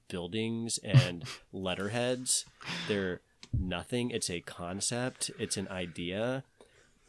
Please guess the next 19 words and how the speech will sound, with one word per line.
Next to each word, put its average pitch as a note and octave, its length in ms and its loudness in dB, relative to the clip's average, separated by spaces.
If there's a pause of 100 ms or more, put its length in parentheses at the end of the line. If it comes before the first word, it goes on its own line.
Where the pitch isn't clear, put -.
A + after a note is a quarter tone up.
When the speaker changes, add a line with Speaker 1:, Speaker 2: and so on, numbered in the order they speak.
Speaker 1:
The A2+ 100 2
people A#2 800 2
in F3 240 4
those B2+ 240 4
institutions F#2+ 1000 -2 (340)
Speaker 2:
Are B2 180 10
Speaker 1:
that C#3 120 12
Speaker 2:
people. A2+ 340 10
Speaker 1:
control A#2+ 380 6
Speaker 2:
<laughs> - 20 6
Speaker 1:
those D3 160 12
institutions A2 460 0
are G#2 280 2
actual A#2+ 460 2
humans, B2+ 500 2 (400)
and A#2 280 2
everyone's C3 560 0
gonna A#2 240 0
be G2+ 360 -4